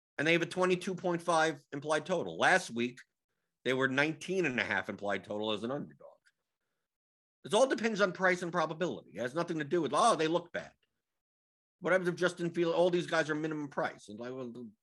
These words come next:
why not? David Montgomery was three thousand. You'd play him.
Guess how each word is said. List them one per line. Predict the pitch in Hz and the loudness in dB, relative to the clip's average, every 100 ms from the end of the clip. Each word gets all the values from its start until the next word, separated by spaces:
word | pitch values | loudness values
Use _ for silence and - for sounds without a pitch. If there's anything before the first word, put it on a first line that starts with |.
| 98 _ _ _ - | -20 _ _ _ -2
why | 135 | 0
not? | 254 220 - - | 2 0 -6 -4
David | 156 180 185 | -2 0 0
Montgomery | 165 180 110 | 2 2 2
was | 87 - | -8 -6
three | 139 | -4
thousand. | 135 156 101 - 80 | -2 -2 -2 -6 -12
You'd | 110 | -12
play | 110 226 | -4 -2
him. | 147 | -2